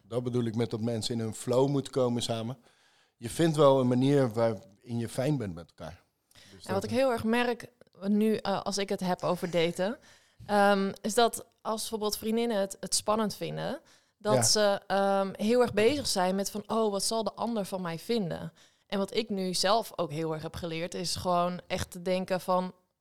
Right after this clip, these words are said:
Speaker 2: "Ja, eh, wat ga ik van de ander vinden? Wat
Speaker 1: Ja.
Speaker 2: gaat die mij brengen?" Of
Speaker 1: Precies.
Speaker 2: dat, dat klinkt een beetje heftig, maar,
Speaker 1: Nee.
Speaker 2: maar dat is wel een soort van basis omdenken, eh, wat je zoveel meer rust geeft in, in, op een gesprek of date of whatever.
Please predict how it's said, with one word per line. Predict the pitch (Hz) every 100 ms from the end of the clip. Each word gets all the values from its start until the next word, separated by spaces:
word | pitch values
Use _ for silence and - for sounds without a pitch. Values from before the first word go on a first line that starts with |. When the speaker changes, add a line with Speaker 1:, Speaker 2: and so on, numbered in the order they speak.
| _ -
Speaker 2:
"Ja, | 180 147 -
eh, | - 180 170 175
wat | 185 196
ga | 185 185
ik | - -
van | 208 180
de |
ander | - 165 160 156
vinden? | 160 156 151 156 165
Wat | 190
Speaker 1:
Ja. | 180
Speaker 2:
gaat | - 185 175
die | 196
mij | 190 202 269
brengen?" | - 156 165 165 -
Of | 175
Speaker 1:
Precies. | 165 - 143 -
Speaker 2:
dat, | 165
dat | 160 -
klinkt | 156 156
een | 156
beetje | 151 156
heftig, | 160 - -
maar, | 208 202 - -
Speaker 1:
Nee. | 190 151 110 - - 208
Speaker 2:
maar | 226
dat | 220 262
is | 269 254 -
wel | 202 240 262 247
een |
soort | 220 220 220
van | 214 208 208 -
basis | - 170 180 233 247 208 196
omdenken, | - 240 247 196 196 190 180 202 277 359 _ _ _ _
eh, | 190 190 185 175
wat | 190 190
je | 185
zoveel | 165 165 185 233 247
meer | 240 240
rust | 220 254 -
geeft | 226 226 -
in, | 226 214 208 214 208 -
in, | - 214
op | 202
een |
gesprek | 208 - 208 202 202
of | - 196 190
date | 196 196 196
of | 190
whatever. | 185 185 185 220